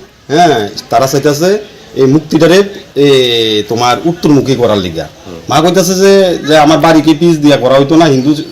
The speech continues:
সনাতন ধর্মের নিয়ম আছে যে পূব দিকেই তোমার মন্দির প্রতিষ্ঠিত হওয়াটাই শ্রেষ্ঠ। আমি জায়গাটা দান করছি এই জন্যেই যে যাতে আমার বাড়িকে কোনো সময় মুক্তিটা পিচ না দেওয়া হয়।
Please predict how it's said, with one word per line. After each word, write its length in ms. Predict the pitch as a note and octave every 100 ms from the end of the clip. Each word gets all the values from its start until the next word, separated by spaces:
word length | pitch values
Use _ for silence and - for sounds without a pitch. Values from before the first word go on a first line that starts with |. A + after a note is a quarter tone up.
| -
সনাতন 300 | C3 C#3 D3
ধর্মের 240 | C3+ C#3+
নিয়ম 220 | D3 C#3+
আছে 340 | B2 - D3+ G3 - - -
যে 220 | A2+ C#3 D3+
পূব 200 | E3 E3 D3+ B2
দিকেই 400 | A#2+ C3+ E3+ G#3 G3+
তোমার 280 | D#3 D3+ D3+ C3+ -
মন্দির 380 | C3 C#3 C3+ C#3
প্রতিষ্ঠিত 420 | C3+ A#2+ - -
হওয়াটাই 380 | C#3 B2+ C3+ E3+
শ্রেষ্ঠ। 400 | - A2+ - - F#2 - - F2
আমি 140 | G#2
জায়গাটা 300 | C3+ D3+ D3
দান 220 | D3 D3 D3
করছি 320 | C#3 - F3+
এই 200 | F#3+ F3
জন্যেই 560 | C#3+ D3+ C#3+ C#3+ B2+ - - - -
যে 120 | A#2
যাতে 280 | B2+ B2+ D#3 D3+
আমার 220 | B2 C3 C3+
বাড়িকে 320 | A#2+ C#3 A#2 C3+
কোনো 180 | C#3
সময় 300 | C3 C#3+ F#3+ B3 - -
মুক্তিটা 280 | B2+ C#3 C3+
পিচ 280 | C3+ F3 E3
না 140 | G3+
দেওয়া 220 | A2 G2+ F2+
হয়। 180 | F2